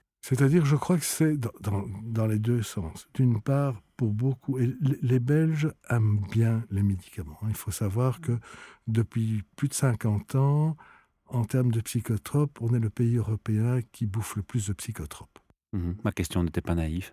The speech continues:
Speaker 1: Donc, il y, y a une demande, on espère tous qu'il y ait de la petite pilule qui, euh,
Speaker 2: Qui aide.
Speaker 1: fonctionne. Et qu'il fa-, il, parce que le problème, quand on dit « il n'y a pas de médicament », ça veut dire qu'on devra nous changer.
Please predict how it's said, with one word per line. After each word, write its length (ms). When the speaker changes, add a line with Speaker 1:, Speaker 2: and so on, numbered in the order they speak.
Speaker 1:
Donc, 240
il 100
y, 300
y 60
a 80
une 160
demande, 500
on 140
espère 360
tous 360
qu'il 360
y 260
ait 80
de 100
la 60
petite 280
pilule 580
qui, 380
euh, 80
Speaker 2:
Qui 140
aide. 80
Speaker 1:
fonctionne. 500
Et 100
qu'il 260
fa-, 180
il, 220
parce 100
que 80
le 60
problème, 520
quand 220
on 80
dit « 120
il 20
n'y 60
a 40
pas 160
de 60
médicament », 640
ça 140
veut 120
dire 180
qu'on 440
devra 340
nous 300
changer. 600